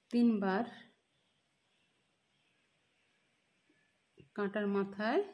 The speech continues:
তিনবার জড়িয়ে নিলাম। এরপর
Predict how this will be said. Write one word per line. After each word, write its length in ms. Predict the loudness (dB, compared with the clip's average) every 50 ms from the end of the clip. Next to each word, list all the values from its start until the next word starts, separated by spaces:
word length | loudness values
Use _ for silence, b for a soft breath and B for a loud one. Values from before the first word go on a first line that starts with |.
| -18 -20 _ _ _ -4
তিনবার 360 | -2 0 0 0 0 0 0 0 0
জড়িয়ে 260 | 0 -2 0 -2 -2 -2
নিলাম। 260 | -4 -6 -8 -8 -10 -12 -12 -16 _ _ _ _ _ _ _ _ _ _ _ _ _ _ _ _ _ -10
এরপর 560 | -8 -6 -6 -6 -6 -4 -2 0 0 0 0